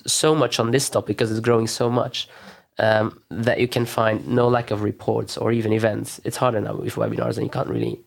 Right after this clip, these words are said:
network, but even, even physically, uh,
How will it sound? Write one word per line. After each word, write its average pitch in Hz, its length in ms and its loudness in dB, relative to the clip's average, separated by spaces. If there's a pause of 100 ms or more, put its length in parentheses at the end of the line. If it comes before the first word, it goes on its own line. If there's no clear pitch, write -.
(120)
network, - 460 -4
but 127 100 -4
even, 120 340 -2
even 117 200 -4
physically, 131 540 -6 (500)
uh, 107 280 2